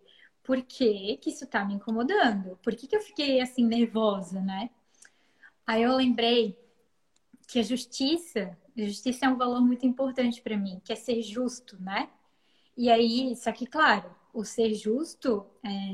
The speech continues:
ele vai naquele encontro da verdade de cada um, que pra mim pode ser justo, pra, pra outra pessoa pode não ser. Mas, enfim, quando eu me sinto contrariada, é, nesse sentido, que eu acho que o que eu tô querendo fazer é justo, né?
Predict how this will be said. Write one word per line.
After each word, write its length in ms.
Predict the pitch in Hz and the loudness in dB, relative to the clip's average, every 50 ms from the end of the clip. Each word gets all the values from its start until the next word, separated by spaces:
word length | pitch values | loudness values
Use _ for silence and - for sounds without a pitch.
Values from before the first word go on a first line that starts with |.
| 190 190 190 190 190 190 190 202 208 214 - _ _ - _ _ _ | -6 -4 -4 -4 -4 -4 -4 -6 -10 -14 -16 _ _ -20 _ _ _
ele 220 | - 214 208 214 220 | -4 -2 0 0 0
vai 180 | 208 214 202 208 | -2 -2 0 0
naquele 300 | 226 247 240 269 254 254 | 0 0 0 0 2 2
encontro 420 | 269 254 - 233 214 214 - 247 226 | 2 2 0 0 -2 -2 -2 -4 0
da 160 | 240 233 240 | 2 2 2
verdade 580 | 226 262 262 277 226 214 196 196 202 208 208 | 2 0 0 2 0 -2 -2 -4 -6 -6 -6
de 100 | 190 202 | -6 -8
cada 300 | 208 - 226 214 214 240 | -6 -6 -6 -6 -6 -8
um, 380 | 294 415 440 370 240 196 185 185 - | -6 -4 -2 -2 -2 -4 -4 -10 -14
que 120 | - - - | -18 -20 -12
pra 160 | - 226 220 | -10 -6 -4
mim 240 | 208 202 202 208 202 - | -4 -4 -4 -6 -6 -4
pode 240 | 220 208 202 196 - | -6 -6 -6 -8 -14
ser 240 | - - - 202 202 | -18 -10 -6 -6 -6
justo, 480 | 190 185 190 190 196 226 226 - - 233 | -6 -6 -8 -6 -6 -6 -6 -8 -12 -16
pra, 260 | - _ 208 196 190 | -14 _ -14 -14 -14
pra 200 | 190 _ - 208 | -14 _ -16 -16
outra 160 | 202 - 202 | -16 -16 -16
pessoa 260 | - 208 - - 185 | -18 -16 -14 -14 -14
pode 200 | 190 196 190 190 | -14 -14 -10 -6
não 100 | 214 240 | -6 -4
ser. 220 | 269 - 240 - - _ - - _ _ | -4 -6 -8 -10 -10 _ -20 -20 _ _
Mas, 180 | - 240 247 254 | -2 -2 -2 0
enfim, 400 | 392 453 - - - 226 196 185 _ _ - - - _ _ - | -2 -4 -2 0 -2 -2 -2 -2 _ _ -20 -20 -20 _ _ 0
quando 220 | - 294 311 381 | 2 2 2 2
eu 60 | 403 | 0
me 100 | 392 370 | -2 -4
sinto 320 | 359 - 320 302 285 294 294 | -4 -4 -6 -6 -6 -6 -6
contrariada, 1120 | - 285 262 247 247 254 226 220 233 254 269 233 208 202 196 190 180 180 226 311 415 453 - _ _ _ _ _ _ _ _ - | -2 0 0 0 0 -2 -2 -2 -2 0 0 0 0 -2 -4 -8 -4 -2 -2 -2 -2 -2 -6 _ _ _ _ _ _ _ _ -8
é, 640 | - 226 220 214 214 214 208 208 208 208 208 208 208 | -4 -2 -2 0 0 -2 -2 -2 -4 -4 -4 -4 -2
nesse 320 | 208 214 226 247 240 - - | -2 0 0 -2 -2 -6 -10
sentido, 600 | - 330 320 302 - - 240 214 226 269 339 339 | -6 -4 -4 -4 -4 -6 -6 -4 -2 -2 -4 -4
que 120 | - 294 | 0 2
eu 60 | 240 220 | 2 4
acho 260 | 226 233 254 - - | 4 2 2 0 -6
que 80 | - | -8
o 40 | 247 | -6
que 80 | - 277 | -4 -2
eu 60 | 269 | -4
tô 120 | 269 285 277 | -4 -4 -6
querendo 280 | 285 269 254 254 247 | -2 0 0 0 0
fazer 240 | - 240 233 208 233 226 | 0 -4 -4 -2 0 0
é 120 | 226 233 | 0 -2
justo, 680 | 208 190 185 202 214 208 226 240 - - _ - 349 - - | -4 -10 -6 -4 -2 -2 -2 -4 -8 -12 _ -16 -14 -4 -2
né? 280 | 247 214 233 311 403 | 0 0 0 -2 -4